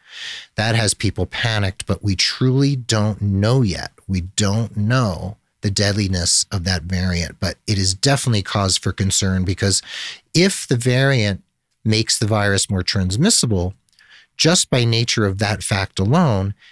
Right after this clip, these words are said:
it causes more people to get infected and thus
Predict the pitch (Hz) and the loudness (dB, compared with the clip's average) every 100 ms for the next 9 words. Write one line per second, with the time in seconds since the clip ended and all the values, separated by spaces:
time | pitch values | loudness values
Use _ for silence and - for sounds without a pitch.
0 | _ - - - 107 107 98 95 104 113 | _ -6 -4 -2 0 0 0 0 0 2
1 | 139 - 110 - 98 92 92 85 87 - | 2 2 0 0 -2 0 0 0 -2 -4
2 | 82 - 90 101 - 101 92 98 156 104 | -6 -2 -2 -2 -2 -2 0 0 0 2
3 | - - | 2 0